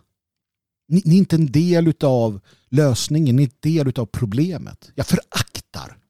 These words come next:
dessa människor. Jag föraktar den här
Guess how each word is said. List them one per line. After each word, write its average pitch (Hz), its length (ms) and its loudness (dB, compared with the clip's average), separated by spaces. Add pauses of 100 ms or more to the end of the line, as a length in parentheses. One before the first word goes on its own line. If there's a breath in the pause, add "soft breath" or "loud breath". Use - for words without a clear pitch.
(200)
dessa - 220 -6
människor. 82 400 -10 (280 loud breath)
Jag 135 100 -4
föraktar - 800 -6 (540)
den 113 120 -2
här 95 180 -2